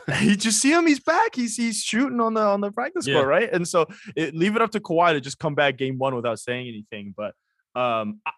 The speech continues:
Speaker 2: I don't, the more I think about it, the more I'm like, yes, the road does go through Memphis and Phoenix, but it feels like Memphis, there's some, there's something there where they're, they're, you don't just run through teams, Sam. Wh-, when, when you're a young,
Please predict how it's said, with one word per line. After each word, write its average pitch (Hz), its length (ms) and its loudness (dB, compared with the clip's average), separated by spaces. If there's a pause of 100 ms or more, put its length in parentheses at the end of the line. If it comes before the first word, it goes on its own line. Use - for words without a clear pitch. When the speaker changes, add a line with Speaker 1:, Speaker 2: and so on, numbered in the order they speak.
Speaker 2:
I 165 180 2
don't, 185 340 0 (380)
the 165 80 -4
more 190 300 4
I 196 120 4
think - 200 -10
about 143 240 2
it, 113 80 -6
the 131 80 -10
more 143 240 0
I'm 139 160 -2
like, 117 240 -2 (540)
yes, 175 360 0
the 156 140 -2
road 147 300 2
does 151 220 0
go 143 180 0
through 147 240 -4
Memphis 135 460 -2
and 110 120 -8
Phoenix, 143 400 -2
but 117 160 -4
it 107 100 -4
feels 151 440 -4
like 127 200 0
Memphis, 120 720 -4 (280)
there's 233 180 2
some, 196 240 0 (140)
there's 202 180 0
something 156 380 -2
there 110 300 0
where 120 280 -4
they're, 143 140 0
they're, 190 400 0 (240)
you 220 180 2
don't 311 240 4
just 170 400 0
run 143 280 0
through 139 240 -4
teams, 110 360 -8
Sam. 110 300 -6 (260)
Wh-, 127 160 -2
when, 139 300 0
when 139 180 2
you're 143 220 4
a 135 40 0
young, 135 260 -2